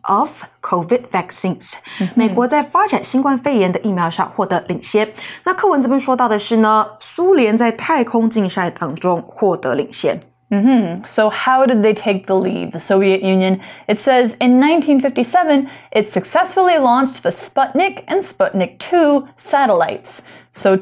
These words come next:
Speaker 2: to launch is a verb that can mean to start a new thing or open something,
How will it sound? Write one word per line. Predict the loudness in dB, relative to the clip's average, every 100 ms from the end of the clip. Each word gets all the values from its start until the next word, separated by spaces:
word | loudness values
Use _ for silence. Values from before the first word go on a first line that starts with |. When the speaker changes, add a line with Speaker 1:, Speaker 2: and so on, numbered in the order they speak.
| 2
Speaker 2:
to | 2
launch | 4 4 2 0 -2 -8 0
is | 0 0 0
a | 0
verb | 2 4 4 4
that | 4 2 -2 -4
can | 0 2
mean | 4 4 4
to | 2
start | -2 0 0
a | 0
new | -2
thing | -4 -2 2 4 4
or | 4 2
open | 0 2 2 2
something, | 2 0 0 0 0